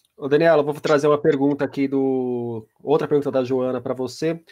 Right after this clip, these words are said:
É, só que antes de fazer, eu vou recomendar que os três depois deem uma olhada no bate-papo que tá rolando na, lá no site da Bienal.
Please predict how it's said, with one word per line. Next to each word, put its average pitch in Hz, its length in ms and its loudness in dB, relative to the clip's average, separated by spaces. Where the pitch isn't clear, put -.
É, 135 360 2
só 156 160 -4
que 156 80 -2
antes 156 100 -2
de 156 60 -8
fazer, 143 260 2
eu 160 100 4
vou 160 120 2
recomendar 156 500 -2
que 165 60 -8
os 156 120 -10
três 160 380 -4
depois 147 500 0
deem 143 240 -2
uma 143 120 -2
olhada 131 520 0
no 123 100 -4
bate-papo 127 760 -2
que - 80 -18
tá 127 140 -4
rolando 127 560 -2
na, 117 800 -4
lá 113 180 -4
no 120 80 -4
site 120 320 -2
da 120 80 0
Bienal. 127 500 2